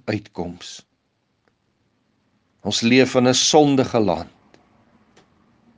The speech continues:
Die dae is boos. Here, help. U alleen kan help.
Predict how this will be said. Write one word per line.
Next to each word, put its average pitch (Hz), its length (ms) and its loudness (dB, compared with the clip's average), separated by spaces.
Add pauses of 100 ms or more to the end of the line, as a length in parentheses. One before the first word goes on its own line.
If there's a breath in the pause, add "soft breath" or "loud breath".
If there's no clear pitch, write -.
(140)
Die 110 120 -2
dae 123 600 4
is 127 160 -2
boos. 104 840 -2 (2000)
Here, 123 640 0 (120)
help. 95 400 -6 (1800)
U 151 160 2
alleen 135 640 2
kan 101 220 -6
help. 85 340 -10